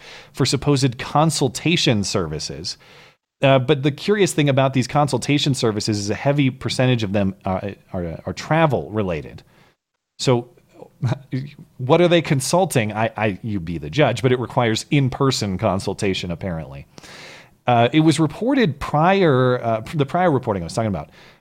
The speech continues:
said that, uh, up to January twenty twenty, Omar had paid her, her now husband, Tim Minette, about five hundred and twenty-five thousand dollars.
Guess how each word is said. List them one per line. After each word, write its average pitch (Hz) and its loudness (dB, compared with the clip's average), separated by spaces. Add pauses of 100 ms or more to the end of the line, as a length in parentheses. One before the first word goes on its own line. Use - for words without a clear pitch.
(560)
said 165 0
that, 147 2
uh, 131 2
up 175 2
to 185 0
January 139 4
twenty 123 0
twenty, 123 0
Omar 139 2
had 120 0
paid 151 2
her, 117 2
her 120 -2
now 110 2
husband, 110 0
Tim 123 0
Minette, 110 0
about 110 0
five 127 0
hundred 139 2
and 117 2
twenty-five 120 0
thousand 113 0
dollars. 104 0